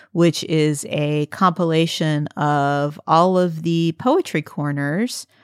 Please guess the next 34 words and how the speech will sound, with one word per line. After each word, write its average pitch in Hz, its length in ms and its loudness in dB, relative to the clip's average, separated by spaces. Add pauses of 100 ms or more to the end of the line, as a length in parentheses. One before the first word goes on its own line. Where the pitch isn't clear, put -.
(240)
and 190 260 4
or 165 540 6 (100)
the 165 160 0
majority 180 440 6
of 139 60 4
the 139 60 -2
poetry 143 380 -2
corners, 143 520 -4
at - 80 -6
least, 139 360 -4 (400)
uh, 156 360 8
from 175 360 2
the 165 520 0
first - 840 2
two 202 300 4
hundred 190 360 2
and 185 260 -2
twenty-five 202 640 2
episodes 254 760 2
of 226 160 0
Wonderful. 294 640 -2 (460)
Uh, 185 320 6
so 202 800 6
what 185 440 2
you 202 140 2
will 190 140 0
find 220 840 2
if - 160 -4
you 180 160 -2
go 170 520 2
to 180 160 -6
mcelroy 165 460 -2
dot 151 220 -2
family, 156 840 -2